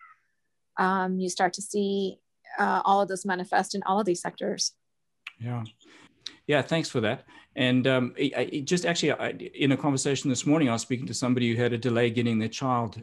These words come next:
Speaker 2: um, to school because the water pipes had burst in the school. So, you know, we do, um, understand that there are tremendous ramifications, uh, in,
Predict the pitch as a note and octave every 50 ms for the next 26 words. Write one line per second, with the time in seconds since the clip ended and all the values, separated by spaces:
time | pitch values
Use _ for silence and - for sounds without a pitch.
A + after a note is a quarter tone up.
0 | - - A2+ A2 G#2+ G#2 G2+ G#2 - B2 - - - C#3 C3+ C3 G#2 A#2 G#2+ A2+
1 | F#2+ G#2 A#2 F#2+ A2 A2 B2 C3 C3+ C3 A#2+ - A#2 A2+ G#2 - - B2 A2+ G2+
2 | - - A2 A2+ A2 A2 - - - A#2 A2 A2 G2+ - - C3+ C3 A2+ G2+ -
3 | - - - - - - - - A#2 A2+ A#2 A2+ G#2+ G#2 - - A#2+ B2 A#2+ A#2
4 | A#2+ B2+ A#2+ C3 C#3 C#3 C3+ C3 B2+ B2 B2 A#2+ A2+ G#2+ G#2+ G2+ - - G#2+ A2+
5 | A2+ A2+ - - A#2+ A#2+ A2+ A2 G2+ - G#2 G#2 G#2 - A2+ A2+ A#2+ A#2+ A2+ -
6 | - G#2+ G#2 G2+ A2+ - - A2+ A2 A2 - A#2 G#2+ G#2 - - - A2+ A#2 G#2
7 | F2+ G#2 G#2+ G#2+